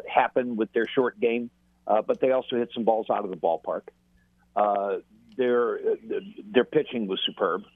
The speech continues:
uh, and they were charged with two errors. Only one of them was really an error, so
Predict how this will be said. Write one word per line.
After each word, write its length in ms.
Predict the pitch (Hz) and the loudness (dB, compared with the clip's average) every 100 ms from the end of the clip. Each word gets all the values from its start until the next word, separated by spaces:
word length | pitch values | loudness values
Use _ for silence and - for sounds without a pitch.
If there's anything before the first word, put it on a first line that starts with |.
| _ _ _ - | _ _ _ -2
uh, 340 | 104 101 98 - | 0 2 -2 -4
and 340 | 117 107 104 - _ - | -4 -4 -6 -12 _ -2
they 100 | 123 | 0
were 100 | 117 | 0
charged 400 | - 143 135 123 | 2 2 2 -2
with 120 | 120 - | -10 -2
two 240 | 151 113 | 0 2
errors. 340 | 107 104 120 - - | 2 0 -2 -6 -6
Only 220 | 127 120 | 0 0
one 220 | 98 135 | 2 0
of 100 | 101 | 0
them 120 | 110 | -2
was 120 | 98 92 | -4 -2
really 300 | 131 110 101 | 0 2 0
an 80 | 95 | -2
error, 360 | 113 98 98 113 | 0 2 0 0
so 240 | 127 110 | 2 2